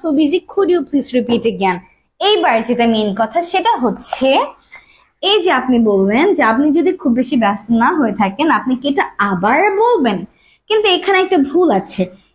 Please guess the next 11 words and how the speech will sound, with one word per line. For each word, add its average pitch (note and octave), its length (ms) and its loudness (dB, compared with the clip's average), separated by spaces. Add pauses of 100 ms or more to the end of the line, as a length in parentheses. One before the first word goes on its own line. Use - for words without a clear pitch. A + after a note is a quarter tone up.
(100)
এই E4 180 2
ভুলটাকে D#4+ 460 0
বলা G#3+ 280 2
হয় B3+ 300 -2 (280)
রিডান্ডেন্সি D4 1080 2
মিস্টেক। G3+ 560 0
কি E4 100 0
বলা D#4 260 2
হয়? G4 180 2 (1120)
রিডান্ডেন্সি, B3 960 0 (320)
রিপিট E4 760 0